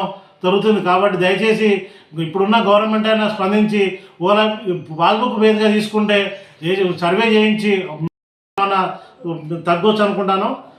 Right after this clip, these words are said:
అయితే ద-, దయచేసి గవర్నమెంట్ కూడా మేము రిక్వెస్ట్ ఏంటంటే రేషన్ కార్డు పాస్‌బుక్ కాకుండా పాస్‌బుక్ ఉన్న ప్రతి రైతుకు రెండు రోజులు, ఎందుకంటే ఆ రైతు కూడా వ్యవసాయం చేసిండు. కుటుంబంలో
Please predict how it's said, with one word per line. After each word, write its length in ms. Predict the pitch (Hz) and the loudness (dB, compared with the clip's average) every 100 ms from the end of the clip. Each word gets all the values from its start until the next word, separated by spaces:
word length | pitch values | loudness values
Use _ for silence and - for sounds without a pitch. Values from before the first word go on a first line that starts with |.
| _ _ | _ _
అయితే 200 | 175 202 | -4 0
ద-, 280 | 196 180 190 165 | 0 0 0 0
దయచేసి 420 | 180 208 240 214 190 | 0 0 0 -2 0
గవర్నమెంట్ 480 | 196 208 220 214 | 2 2 0 0
కూడా 220 | 220 220 214 | 0 2 2
మేము 240 | 208 202 185 - | 0 -2 -6 -8
రిక్వెస్ట్ 360 | 175 175 220 220 | -10 -4 -4 0
ఏంటంటే 440 | 208 208 208 202 202 202 - - - | 0 0 0 0 -2 -4 -12 -20 -8
రేషన్ 380 | 160 202 247 214 | -4 -2 -2 0
కార్డు 180 | 233 214 | 0 2
పాస్‌బుక్ 380 | 208 208 214 208 | 2 2 0 2
కాకుండా 460 | 202 196 202 202 196 - - - | 4 4 2 2 2 0 -8 -16
పాస్‌బుక్ 480 | - 220 320 240 226 | 0 2 2 -2 -4
ఉన్న 140 | 226 - | -2 -2
ప్రతి 300 | 180 - 240 | -2 -4 -2
రైతుకు 400 | 220 208 214 214 208 - - - | 0 2 2 2 0 -2 -14 -10
రెండు 180 | 175 208 | -2 2
రోజులు, 180 | 220 185 | 2 0
ఎందుకంటే 420 | 214 233 214 208 220 - - | 0 -2 2 2 0 -6 -6
ఆ 100 | 156 190 | 0 2
రైతు 180 | 240 233 | 2 0
కూడా 160 | 240 | -2
వ్యవసాయం 320 | 226 208 226 214 | 0 0 0 0
చేసిండు. 380 | 190 202 202 196 190 - - | 0 0 0 -2 -4 -14 -8
కుటుంబంలో 520 | 185 208 220 226 226 | -2 0 2 2 2